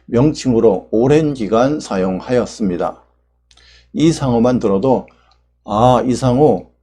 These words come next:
아시는 분들이 계실 것이라고 봅니다. 좀 알려진 상호거든요. 그런데 갑자기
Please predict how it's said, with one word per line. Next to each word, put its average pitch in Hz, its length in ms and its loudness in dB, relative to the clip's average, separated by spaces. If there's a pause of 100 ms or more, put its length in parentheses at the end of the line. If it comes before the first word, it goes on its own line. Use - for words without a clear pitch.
(180)
아시는 127 500 -2
분들이 113 460 2
계실 113 300 -6
것이라고 98 560 -2
봅니다. 87 560 -6 (1400)
좀 139 340 0
알려진 117 500 0
상호거든요. 92 840 -4 (1120)
그런데 123 360 2
갑자기 101 640 -2